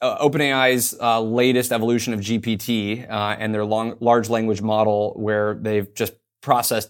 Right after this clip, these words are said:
you know, an unbelievable amount of information and created a model around being able to interact with, uh, uh,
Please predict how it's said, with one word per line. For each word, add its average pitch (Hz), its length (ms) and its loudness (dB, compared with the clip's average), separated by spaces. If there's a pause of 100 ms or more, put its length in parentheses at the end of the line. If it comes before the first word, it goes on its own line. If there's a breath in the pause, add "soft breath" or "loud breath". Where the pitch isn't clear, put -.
you 131 80 -10
know, 107 80 -6
an 107 60 -10
unbelievable 117 380 -2
amount 104 180 -4
of 104 60 -8
information 107 600 -6
and 104 180 -10
created 107 220 -4
a - 20 -6
model 107 360 2
around 104 480 -2 (520 soft breath)
being 120 140 0
able 107 220 -2
to 107 40 -4
interact 110 360 -4
with, 107 280 -4
uh, 107 40 0
uh, 98 240 0